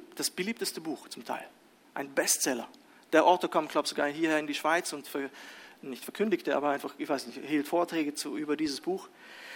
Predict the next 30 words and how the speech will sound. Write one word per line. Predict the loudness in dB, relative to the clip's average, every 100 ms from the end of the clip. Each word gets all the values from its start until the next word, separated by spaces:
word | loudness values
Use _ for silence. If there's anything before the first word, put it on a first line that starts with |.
| -8 6
Und | 8 8 4 -4 -12 -16 -18 -20 -2
das | 0 2
Buch | 8 10
hat | 10 6 2
das | 2 6
Leben | 6 6 4
von | -2 -2
vielen | 2 2 2
verändert, | -4 -4 -10 -14 -20 -20 _ _ _ _ _
sagen | -12 -12 -10
sie. | -16 -18 _ _ _ _ _ _ _ _ _ _ _ _ _ -20 _ -20 _ -18 -2
Aber | 0 0
viel, | -2 4 6 8 6 0 -18 -20 -20 -20 -2
ich |
sag | 0 0
noch | -2 -2
einmal, | -4 -6 -12 -20
viel, | -10 -4 -4 -4 -12 -20 _ _ -14
nicht | -8 -4 4
alles, | 6 6 0 -6 -12 _ -20 -20 _ -6
grundlegende | 2 2 4 6 6 6 2
Gedanken | 4 2 0 -6
an | -6
sich, | -2 -4 -6 -6
von | -6 8
dem, | 8 10
was | 4 4
dort | 0 2
gesagt | 0 6 6 6 -2
wird, | -2